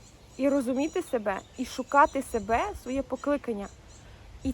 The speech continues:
це все відбувалося зі мною в Польщі. І я дуже багато чула від людей, які в Польщі живуть, і з-, в інших країнах. Я не знаю чому, но саме за кордоном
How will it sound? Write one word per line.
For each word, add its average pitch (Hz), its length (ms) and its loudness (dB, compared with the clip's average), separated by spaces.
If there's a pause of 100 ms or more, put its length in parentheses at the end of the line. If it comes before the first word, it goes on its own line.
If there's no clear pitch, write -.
це 330 100 2
все 403 220 -4
відбувалося 285 520 2
зі 240 120 -4
мною 285 400 0 (540)
в - 40 -12
Польщі. 254 420 4 (920)
І 247 100 0
я 226 140 4
дуже 320 260 0
багато 277 360 4
чула 269 260 0
від 226 180 -6
людей, 233 280 0
які 226 200 -8
в - 140 -8
Польщі 320 300 2
живуть, 214 340 -2 (560)
і 262 140 2
з-, 214 280 -8
в - 0 -
інших 277 380 -4
країнах. 262 500 0 (580)
Я 262 120 4
не 359 120 4
знаю 349 320 4
чому, 277 540 0 (340)
но 254 220 2
саме 285 360 6
за 247 160 2
кордоном 254 580 0